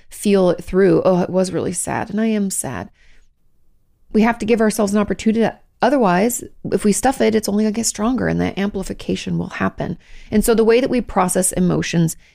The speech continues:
is to allow ourselves to feel them, experience them. Doesn't have to be forever. I would say, like, thirty minutes max is usually what I tell my patients. Don't let yourself get wrapped up in it unless we're grieving or there's a big thing that's happening.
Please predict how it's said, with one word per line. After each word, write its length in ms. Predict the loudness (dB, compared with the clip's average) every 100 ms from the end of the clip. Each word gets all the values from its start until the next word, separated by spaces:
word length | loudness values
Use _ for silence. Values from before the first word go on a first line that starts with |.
| _
is 240 | 2 2 2
to 480 | -4 0 2 2 -2 _ -20 -10 0
allow 240 | 2 4
ourselves 540 | 2 2 2 2 0 -6
to 220 | -4 -4
feel 340 | 2 2 4
them, 260 | 2 0 -2 -8
experience 640 | -6 -6 0 2 2 0 -2
them. 300 | -2 -2 -4 _ 0
Doesn't 200 | 4 4
have 100 | 2
to 60 |
be 100 | -2
forever. 420 | 0 0 2 2 2
I 140 | 2
would 120 | 0
say, 140 | -2 -2
like, 140 | -2
thirty 280 | 0 0 0
minutes 340 | -2 -2 -2
max 320 | -2 -2 -2
is 100 | -4
usually 200 | -4 -2
what 80 | 0
I 100 | -2
tell 100 | -4
my 80 | -6
patients. 320 | -4 -6 -6
Don't 160 | -4 -4
let 80 | -2
yourself 300 | -2 -4 -4
get 180 | -8
wrapped 380 | -4 -2 -2 -4
up 160 | -6 -2
in 100 | 0
it 200 | 0 -2 -10 -6 -2
unless 300 | 0 0 2
we're 120 | 0
grieving 520 | 2 2 4 4 2
or 60 | 2
there's 120 | 0
a 80 | -2
big 400 | 0 2 2 2
thing 260 | 0 0
that's 180 | 0 -2
happening. 580 | -4 -4 0 2 2